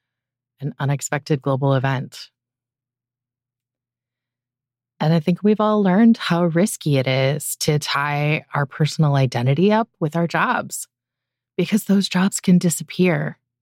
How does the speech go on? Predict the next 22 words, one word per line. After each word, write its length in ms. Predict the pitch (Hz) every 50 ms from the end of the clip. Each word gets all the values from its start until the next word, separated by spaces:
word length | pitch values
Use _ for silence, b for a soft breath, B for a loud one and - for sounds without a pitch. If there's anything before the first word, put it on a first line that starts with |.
| _ _ _ _ _ _ _ _ _ _ _ _
and 100 | 156 151
they 80 | 143 139
have. 640 | 123 117 147 156 156 160 - - - - - - _ _ _ _ _ _ _ _ _ _ _ _ _ _ _ _ _ _ _ _ _ _ _ _ _ _ _ _ _ _ _ _ _ _ _ _ _ _ _ _ _ _ _ _ _ _ _ _ _ _ _ _ _ _ _ _ _ _ _ _ _ _ _ _ _ _ _ _ -
So 420 | 190 170 165 160 160 165 - - _ _ _ _ _
there's 240 | - 165 160 151 -
so 200 | - - 190 180
much 240 | 175 175 175 - -
talk 240 | - 156 156 151
about 200 | - 151 151 143
the 80 | - 143
Great 260 | 123 - 131 156 - -
Resignation 800 | 139 131 - 139 131 - 131 131 127 - - 135 127 127 127 127
right 200 | 127 123 127 127
now, 260 | 127 127 123 127 131
right? 340 | 131 131 131 139 147 180 185 - _ _ _ _ _ _ _ _ _ _ _ _
And 100 | 196 185
we're 60 | 190
actually 300 | 214 247 240 - - 262
gonna 160 | 240 208 180 160
dive 220 | 165 151 151 151
into 280 | 156 156 156 - - 147
this 520 | 156 143 143 139 - - - - -